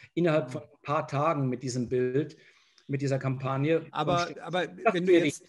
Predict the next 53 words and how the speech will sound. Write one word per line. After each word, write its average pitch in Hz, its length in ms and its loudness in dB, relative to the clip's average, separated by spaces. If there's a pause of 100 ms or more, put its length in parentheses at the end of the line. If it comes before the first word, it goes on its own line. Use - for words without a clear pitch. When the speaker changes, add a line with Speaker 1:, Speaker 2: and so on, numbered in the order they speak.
(200)
Speaker 1:
ja. 131 160 -6
Speaker 2:
ja, 180 220 -2
wenn, 170 220 -2
wenn 180 120 -4
ich 185 120 -2
jetzt 185 160 -2
noch 196 60 -4
mal, 165 240 0
äh, 160 180 -4
kurz 185 260 -6
zurück 180 280 -2
darf, 127 240 0
also 135 200 -4
du, 143 160 -6
du 143 180 -8
begleitest 151 560 -4
jetzt 160 280 -2
da 139 280 0
zum, 135 340 -10
den, 131 280 -4
den, 120 300 -6
den 127 160 -6
Schriftsteller 147 720 0
oder 139 140 0
du 135 100 -4
bist, 151 340 -6
äh, 135 420 -4
mit 131 220 -6
dem, 131 500 -6
mit 135 160 -8
dem 139 100 -4
Mafia-Bossen 143 680 -2
unterwegs, 135 560 -2
keine 131 240 -4
Ahnung, 135 340 -4
und, 131 340 -8
äh, 127 140 -4
lieferst 147 480 -6
Bilder 165 360 2
ab 160 260 -2
und 151 140 -4
dann 139 140 0
sagt 147 260 -2
die 156 40 0
Redaktion, 156 600 0
„Mach 147 120 0
dir 170 140 0
mal 156 80 0
eine 131 180 -2
Auswahl.“ 110 380 -6
Du 107 100 -12
kommst 151 300 -6
ja 135 220 -2